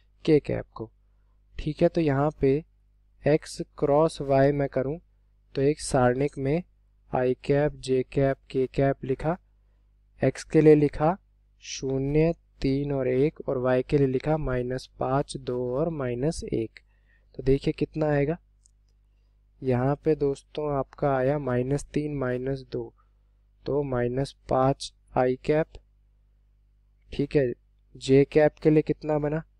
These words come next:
जे कैप के लिए दोस्तों प्लस पाँच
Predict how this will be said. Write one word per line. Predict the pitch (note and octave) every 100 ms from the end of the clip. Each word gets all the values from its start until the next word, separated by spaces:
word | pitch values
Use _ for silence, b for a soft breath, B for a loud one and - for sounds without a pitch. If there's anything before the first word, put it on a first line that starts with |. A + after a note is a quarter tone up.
| _ _ _ _ _ _ _ _ _ C3+
जे | B2 C3
कैप | - C#3+ C#3 -
के | C#3+
लिए | C#3
दोस्तों | C#3+ C3+ - D3+ - _ _
प्लस | D3 D3 D3+ - -
पाँच | B2+ C3+ -